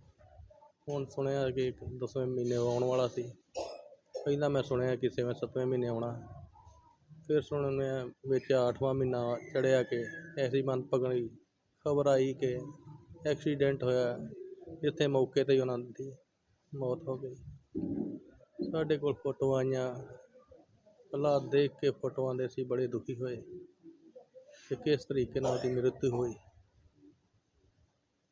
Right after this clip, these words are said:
ਕੁਛ ਵੀ ਸਮੇਂ ਨਹੀਂ ਮਿਲਿਆ ਕਿ ਉਹਨਾਂ ਦੇ ਵਾਸਤੇ ਕੁਛ ਅਸੀਂ ਕਰ ਸਕਦੇ।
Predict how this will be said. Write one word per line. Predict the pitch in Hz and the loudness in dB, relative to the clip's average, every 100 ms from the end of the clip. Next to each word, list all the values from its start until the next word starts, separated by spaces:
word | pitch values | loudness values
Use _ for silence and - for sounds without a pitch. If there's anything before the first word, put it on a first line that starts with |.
| _ | _
ਕੁਛ | - 147 - | -2 0 0
ਵੀ | 139 | 0
ਸਮੇਂ | 139 135 135 | 0 2 2
ਨਹੀਂ | 135 135 | 2 2
ਮਿਲਿਆ | 127 123 123 113 - - _ _ _ - - _ _ - - | 2 0 -2 -6 -20 -20 _ _ _ -20 -20 _ _ -12 0
ਕਿ | |
ਉਹਨਾਂ | 135 139 | 2 2
ਦੇ | 135 | 4
ਵਾਸਤੇ | 135 131 - 131 | 6 4 2 -4
ਕੁਛ | - 117 | -6 -4
ਅਸੀਂ | 120 117 123 117 | -4 -2 -4 -6
ਕਰ | - _ 131 | -12 _ -4
ਸਕਦੇ। | 117 123 117 117 | -2 -2 -4 -6